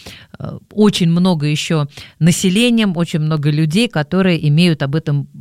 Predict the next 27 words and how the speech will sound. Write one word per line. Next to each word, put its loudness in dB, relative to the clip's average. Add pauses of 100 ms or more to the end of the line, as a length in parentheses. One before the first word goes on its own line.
(120)
поверхностное 0
представление, 0
э, -6
такое -6
больше -4 (340)
мифинизированное. 2 (420)
И, 2
э, 2
сейчас -2
мы 2
перейдем 0
к -2 (180)
запросам 0
приемных, -6
э, -4 (200)
родителей. 0 (320)
Вот, -4
э, 0
Ирин, 0
какие -4
бы 2
вы 2
выделили 2
как -6
раз -2
вот -4
основные 2